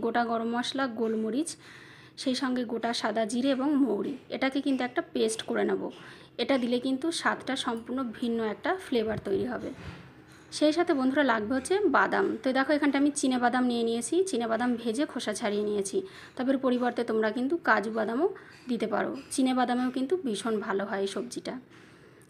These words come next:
এবং সেই সঙ্গে বন্ধুরা, নিয়ে নিয়েছি আমি এখানটায় বেশ কয়েকটা কিশমিশ। তো আগে থেকে ভিজিয়ে জল থেকে ছেঁকে আমি তুলে নিয়েছি, তবে সম্পূর্ণ অপশনাল, স্কিপ করতে পারো হাতের কাছে না থাকলে। এবং সেই সাথে বন্ধুরা, নিয়ে নিয়েছি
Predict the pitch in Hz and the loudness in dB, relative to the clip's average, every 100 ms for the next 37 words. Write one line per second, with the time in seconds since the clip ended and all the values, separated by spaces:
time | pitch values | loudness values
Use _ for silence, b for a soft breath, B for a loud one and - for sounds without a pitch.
0 | - 233 233 - 269 311 320 294 262 247 | -4 0 0 2 2 4 4 6 4 4
1 | 254 220 269 349 247 240 240 240 247 233 | 2 2 4 4 4 4 2 0 -2 -2
2 | 240 233 240 233 220 - 220 214 277 277 | -2 -2 0 2 0 0 -2 -2 -6 -4
3 | 240 - 226 294 - B B B 262 240 | -6 -4 -2 -2 -2 B B B -2 0
4 | 233 262 262 220 226 262 254 220 208 262 | 0 0 0 0 0 0 2 0 0 -2
5 | 254 202 226 254 285 226 214 208 202 202 | -2 -2 0 -2 -2 -2 0 2 0 2
6 | 339 392 B B 254 262 277 254 254 254 | 0 0 B B -2 2 2 2 0 0
7 | 226 - 247 320 381 - 277 - 240 220 | 0 -2 0 2 0 2 0 2 -2 -2
8 | 220 240 381 220 220 214 233 240 196 190 | -2 0 2 0 -2 -2 -2 -2 -2 -2
9 | 226 196 180 - - - - - - B | -4 -4 -4 -6 -18 -20 -20 -20 -20 B
10 | B B - - _ _ _ - 294 269 | B B -20 -20 _ _ _ -4 0 4
11 | 330 330 269 294 294 277 254 254 277 254 | 4 6 4 4 2 2 2 4 4 4
12 | 240 240 233 - | 2 0 0 0